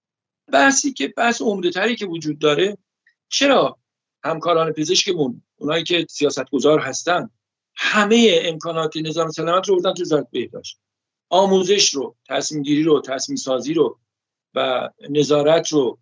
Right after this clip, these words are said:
من همین او-، اواخر به بازرسی یکی از، اه، نهادهای، یکی از دستگاه‌های اجرایی که درمان هم داره، یه گزارشی فرستادم که آقا پزشکا دارن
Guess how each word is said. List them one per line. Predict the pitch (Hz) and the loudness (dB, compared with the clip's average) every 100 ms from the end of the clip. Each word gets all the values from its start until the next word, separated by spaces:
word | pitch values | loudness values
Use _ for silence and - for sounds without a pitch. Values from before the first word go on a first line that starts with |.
| _ - | _ -4
من | 202 208 - _ _ - | -2 -2 -4 _ _ -8
همین | 196 202 220 208 | -4 -4 -6 -4
او-، | 175 170 175 | 0 0 0
اواخر | 175 165 160 190 190 | 0 0 0 -2 -4
به | 175 160 | -2 2
بازرسی | 165 156 170 170 190 | 2 2 0 -2 -4
یکی | 185 190 | -4 -4
از، | 185 - | -4 -6
اه، | 151 143 143 135 147 | -8 -8 -4 -4 -2
نهادهای، | 151 151 147 156 175 175 | 2 2 2 2 4 4
یکی | 156 160 156 | 0 -2 -2
از | 175 165 | -2 -2
دستگاه‌های | 151 143 - 143 | -2 -2 0 2
اجرایی | 175 139 151 | 2 2 -2
که | 160 175 175 _ _ _ - 131 | -2 -2 -4 _ _ _ -8 2
درمان | 147 147 156 | 4 4 2
هم | 139 147 | 0 0
داره، | 147 151 208 - _ - | 2 2 -2 -10 _ -8
یه | 240 | 0
گزارشی | 214 196 208 226 226 | 0 2 2 2 0
فرستادم | 190 175 170 160 160 | -4 -4 -6 -10 -12
که | 160 233 | -8 -6
آقا | 226 | -4
پزشکا | 226 190 185 - 220 | -4 -6 -6 -4 -2
دارن | 220 214 | -2 -4